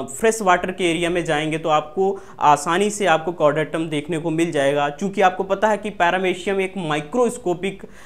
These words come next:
ऑर्गेनिज्म है जिसको हम लोग अपनी नेक्ड आईज से नहीं देख सकते हैं, तो उनको देखने के लिए स्टडी करना होता है। तो सबसे पहले हम लोग यहाँ पर क्लासिफिकेशन के अंतर्गत आ-, आगे हम लोग इसकी जो है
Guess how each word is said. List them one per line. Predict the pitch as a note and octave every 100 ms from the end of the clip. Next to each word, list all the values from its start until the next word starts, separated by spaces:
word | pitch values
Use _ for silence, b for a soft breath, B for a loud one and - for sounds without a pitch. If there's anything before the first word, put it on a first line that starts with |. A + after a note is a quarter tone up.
| -
ऑर्गेनिज्म | D3 D#3 E3+ F#3+ F#3 F#3
है | F3+
जिसको | E3+ E3 -
हम | F3+ F3+
लोग | F3+
अपनी | F3 F#3 F3
नेक्ड | E3 G3+ G#3 G3 D#3
आईज | D#3 E3
से | F#3
नहीं | D3+ D#3+ F3
देख | D#3+
सकते | D#3+ C3+ E3
हैं, | F3+ E3 B B -
तो |
उनको | G#3+ G#3 A3
देखने | F#3 F3 F#3
के | F3+
लिए | F3+
स्टडी | F3 C#3 C#3
करना | A#2+ A2+ G#2+
होता | A2+ G#2 G#2+
है। | A2
तो | F3+
सबसे | G#3+ G#3 A#3+
पहले | A3 G#3
हम | G3+ G3+
लोग | G3
यहाँ | G3 F#3
पर | D#3+ G3 G3+ B B -
क्लासिफिकेशन | E3+ E3 F#3+ F3 D#3+ F#3+ G#3+ G3
के | F#3
अंतर्गत | E3+ F3+ E3+ F3+ - D3
आ-, | D3 D3+
आगे | D#3 D#3 F3
हम | F3+
लोग | E3+ F3
इसकी | D#3 D#3+ D#3 - F3+
जो | E3+ F3+
है | F3+ G3+ -